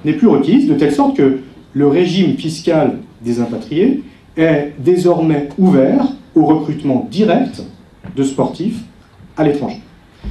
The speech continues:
L'intérêt du dispositif est de permettre une exonération à hauteur de trente pour cent de la rémunération du sportif. Il existe également des avantages en matière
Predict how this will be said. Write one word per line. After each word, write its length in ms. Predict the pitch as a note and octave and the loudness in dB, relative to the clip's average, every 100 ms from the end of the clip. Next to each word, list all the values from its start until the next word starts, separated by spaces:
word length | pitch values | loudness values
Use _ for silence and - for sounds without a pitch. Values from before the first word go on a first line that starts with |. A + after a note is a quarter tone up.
| - - - - _ _ - | -14 -18 -20 -20 _ _ -2
L'intérêt 520 | E3 G3+ A3+ G#3 G3+ | 0 2 2 2 0
du 100 | D3+ | -2
dispositif 800 | C3+ - C3+ C3 - A#3+ - - | -6 -4 -2 -2 0 2 2 2
est 100 | D3 | 0
de 100 | C#3 | 2
permettre 480 | C3+ C#3 C#3+ D3+ - | 2 2 2 0 0
une 80 | C3+ | 0
exonération 600 | C3 C3+ B2 A#2+ - A3 | 2 2 2 -2 0 0
à 40 | |
hauteur 260 | - - A3 | 2 2 2
de 180 | E3 D#3+ - - - | 2 0 -4 -20 -20
trente 280 | - B3 B3 | -2 2 2
pour 160 | - F#3+ | 2 0
cent 420 | - D#3 - - - | -2 -2 -2 -4 -6
de 80 | C3+ | 0
la 100 | D#3 | 2
rémunération 600 | D3+ D3 C#3 B2+ B2 E3+ | 2 0 0 0 -2 -4
du 60 | E3 | -6
sportif. 400 | - B2+ - - - - _ _ _ - - - - | -6 -8 -10 -16 -20 -20 _ _ _ -20 -20 -20 -4
Il 60 | A#2+ | -2
existe 320 | B2 D#3 - | 0 -4 -4
également 360 | A#2 A#2 C#3 | -4 -4 -4
des 140 | D3 A2+ | -6 -6
avantages 340 | A2 G#2+ D3+ | -8 -6 -6
en 80 | A#2+ | -6
matière 300 | A2 D3+ D#3 | -8 -6 -8